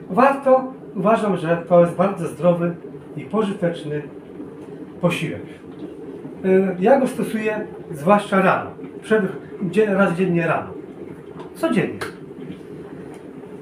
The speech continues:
Seler. Tutaj mam już na zapas nowy. Jak się skończy, tutaj mam,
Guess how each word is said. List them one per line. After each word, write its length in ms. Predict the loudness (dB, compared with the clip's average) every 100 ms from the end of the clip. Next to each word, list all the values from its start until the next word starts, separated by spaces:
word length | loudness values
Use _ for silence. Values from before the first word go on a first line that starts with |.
| -14
Seler. 540 | -2 6 8 8 6 2 -8 -16 -16 -16 -16 -18 -18 -18 -18 -18 -16 -14 -8
Tutaj 320 | -2 0 0
mam 180 | 0 0
już 160 | -2
na 60 | 0
zapas 380 | 2 2 -2 0
nowy. 380 | 2 2 -2 -6 -10 -20 -20 -20 -20 -20 -20 -20 -18
Jak 100 | -14
się 100 | -12
skończy, 480 | -10 -6 -6 -4 -6
tutaj 280 | -4 -2 0
mam, 140 | -2